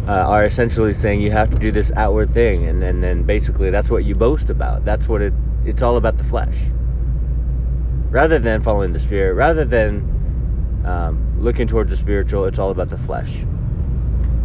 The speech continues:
And that's what these guys were doing. That was their mindset.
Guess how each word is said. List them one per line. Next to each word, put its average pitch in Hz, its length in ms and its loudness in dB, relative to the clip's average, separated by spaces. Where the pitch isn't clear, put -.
And 98 120 2
that's 104 180 0
what - 140 0
these 98 160 0
guys 90 340 0
were 107 120 0
doing. 117 320 0
That 92 180 0
was 98 160 0
their 90 420 0
mindset. - 640 0